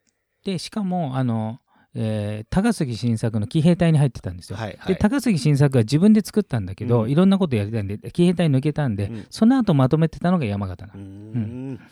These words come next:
Speaker 1: うん。なので、あの、結局、その松下村塾の先輩方がいろいろ作ったもの、もちろん能力あったと思うんですけど、
Speaker 2: はいはい。
Speaker 1: その後、明治で一番その威力、
Speaker 2: うん。
Speaker 1: 松下村塾っていう力というか、
Speaker 2: うん。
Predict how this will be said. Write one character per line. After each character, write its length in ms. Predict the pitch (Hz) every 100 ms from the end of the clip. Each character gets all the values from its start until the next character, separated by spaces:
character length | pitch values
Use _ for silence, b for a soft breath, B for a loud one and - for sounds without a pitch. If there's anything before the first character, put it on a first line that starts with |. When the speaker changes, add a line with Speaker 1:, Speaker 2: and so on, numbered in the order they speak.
| B B _
Speaker 1:
う 20 | 180
ん。 80 | - 269 _ b b b b _ _ -
な 140 | 180
の 140 | 165 123
で、 220 | 151 113 b
あ 120 | - 135
の、 80 |
結 180 | 131 165
局、 380 | - 180 202 156
そ 120 | -
の 40 | 120
松 260 | 107 160
下 240 | 156 165 175
村 120 | 143
塾 200 | 113 117
の 100 | 107
先 220 | - 131
輩 200 | 127 127
方 240 | 113 110 98
が 320 | 123 143 104
い 140 | 107 120
ろ 120 | 117
い 20 |
ろ 80 | 110
作 200 | 107 -
っ 20 |
た 140 | 117 101
も 100 | 104
の、 180 | 117
も 160 | 117 180
ち 80 | 269
ろ 120 | 240
ん 240 | 127 127 147
能 100 | 151
力 200 | 104 107
あ 40 |
っ 40 | 104
た 120 | 107
と 120 | 101
思 120 | 104
う 40 | 95
ん 40 |
で 100 | 110
す 80 | 107
け 80 | 110
ど、 60 |
Speaker 2:
は 60 | 92
い 20 |
は 40 | B
い。 20 | B
Speaker 1:
そ 160 | - 165
の 140 | 175
後、 320 | 170 170 156 117 -
明 260 | 160 196
治 160 | 151 117
で 80 | 120
一 240 | 113 175
番 180 | 180 165
そ 140 | -
の 180 | 151 139
威 100 | 160
力、 360 | 151 113 101 135
Speaker 2:
う 60 | 123
ん。 160 | 113
Speaker 1:
松 300 | 85 175 175
下 240 | 170 180 185
村 100 | 175
塾 240 | 127 -
っ 40 | 127
て 220 | - 117
い 220 | 113 123
う 220 | 113 107 _ _ _ _
力 420 | - - - 135 123
と 140 | 101
い 180 | 95 92
う 80 | 90
か、 240 | 104 92
Speaker 2:
う 20 |
ん。 120 | 95